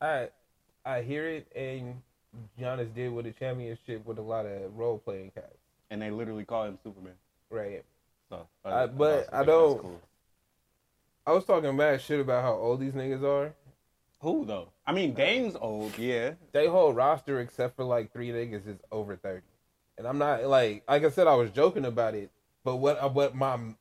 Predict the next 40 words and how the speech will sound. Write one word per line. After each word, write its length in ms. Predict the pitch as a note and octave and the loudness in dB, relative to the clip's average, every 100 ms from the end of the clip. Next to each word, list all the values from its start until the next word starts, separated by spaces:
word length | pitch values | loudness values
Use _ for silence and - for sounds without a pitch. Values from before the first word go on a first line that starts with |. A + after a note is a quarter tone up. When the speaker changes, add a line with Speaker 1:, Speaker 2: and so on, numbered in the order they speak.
| _ | _
Speaker 1:
main 340 | A#2+ C#3+ C#3+ A2+ | -6 -4 -6 -4
point 280 | D#3 F#3 D#3+ | -2 0 0
in 200 | C3 A#2+ | -2 -2
that 280 | A#2 A2+ - | -2 -4 -8
is, 380 | B2+ A#2+ A2+ G#2+ | -10 -8 -8 -10
nigga, 320 | A#2 A2+ A#2 | -8 -6 -6
as 280 | A#2 A#2+ B2 | -4 -2 -2
you 80 | B2+ | -6
get 240 | A#2 A2+ - | -8 -8 -4
older, 320 | C3 D3+ C#3 | -2 -2 -4
yo, 320 | B2 A#2+ A2 - | -4 -6 -6 -12
it 200 | A#2 B2 | -12 -6
take 240 | C3+ A2+ | -6 -2
longer 280 | A#2+ A#2+ A#2 | -2 -2 -2
to 120 | A2 | -6
heal 260 | A#2 E3 C#3+ | -4 -4 -4
and 140 | A2 | -8
shit 200 | - G2+ | -8 -10
like 200 | G#2 G2 | -10 -10
that. 180 | G2+ F#2 | -10 -8
That's 220 | G#2+ G#2+ | -8 -6
why 160 | A#2+ A2+ | -4 -4
they 100 | A2+ | -4
have 160 | A#2 A2+ | -6 -6
a 100 | A2+ | -2
whole 340 | C3+ C3+ B2+ | 0 2 0
resting 460 | A#2 D3 D3+ C#3+ C3+ | 0 -2 -2 -8 -2
protocol 720 | D3+ E3 C3 B2+ A2+ F#2+ - _ - - - A2+ | -2 0 -2 -4 -6 -6 -14 _ -20 -20 -14 -10
and 120 | A2+ | -8
shit 220 | - C#3+ | -2 0
like 280 | C3+ C3 B2 | 0 -2 0
that 280 | D#3 D3 - | 0 0 -2
to 60 | B2+ | -6
Speaker 2:
There's 120 | A#2 | -4
Speaker 1:
make 100 | B2 | 0
Speaker 2:
also 280 | C#3 C#3 B2 | 2 2 0
an 120 | C#3 | -2
Speaker 1:
these 80 | A#2 | -4
Speaker 2:
in-game 520 | A#2 G#2+ A2 G#2+ G2+ | -6 -4 -4 -4 -6
tournament, 460 | A#2+ A2+ G#2+ G2+ | -6 -6 -8 -10